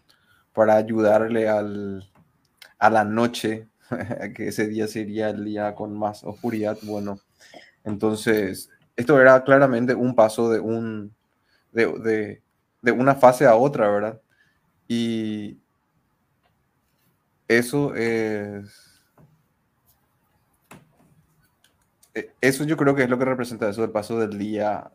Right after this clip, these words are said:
de la, de la vida a la muerte, ¿verdad? Y que después se le va dando, eh, diferentes connotaciones a lo largo de, de nuestra historia. Súper interesante, ¿verdad? Eh,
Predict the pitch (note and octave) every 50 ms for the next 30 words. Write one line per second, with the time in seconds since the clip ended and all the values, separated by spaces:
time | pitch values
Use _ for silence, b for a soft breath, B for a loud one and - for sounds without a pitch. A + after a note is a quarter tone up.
0 | _ - G#2+ G#2+ G#2 G#2 G#2 G#2 G#2+ A2+ A2+ A2 G#2 G#2 A#2 A2+ A#2 A#2 A2+ A2+
1 | A2 A2 G#2+ A2 A2+ A#2 A#2 B2 A#2 A2+ A2+ A#2 A#2 A#2+ B2 C3+ B2+ A#2+ B2 B2+
2 | B2 B2 C#3+ D3 C#3 C3+ C3 B2+ B2 A#2+ A#2+ B2 C3 C3+ C3+ C3+ _ _ _ _
3 | _ _ _ _ _ _ - - _ - A2+ G#2 G#2 G#2 G#2 G#2 G#2+ G#2+ A2 A#2
4 | A#2+ - A2+ A2 A2 A#2+ B2 C3 B2+ C3+ C3 C3 B2 - - A#2 A2+ A#2+ B2+ C#3+
5 | C#3+ B2+ A#2+ G#2+ G#2 G#2+ G#2+ A2 A2+ A2+ - - G#2+ A2 A2 A2 G#2+ G#2+ A2 A2
6 | _ - G#2+ G2 - _ _ - G2 G2 F#2+ G2 G2 - _ _ _ _ _ _
7 | _ B B B B B B B B _ _ _ _ _ _ _ _ _ _ -
8 | - C#3 C3+ D3+ D#3 D3+ D3+ D3 D#3+ D3 C3+ - - A2+ A2+ A#2 A2 G2+ F#2+ F#2+
9 | G2 G2 G2+ G2+ - - G2+ G2+ G2 G2+ G#2+ -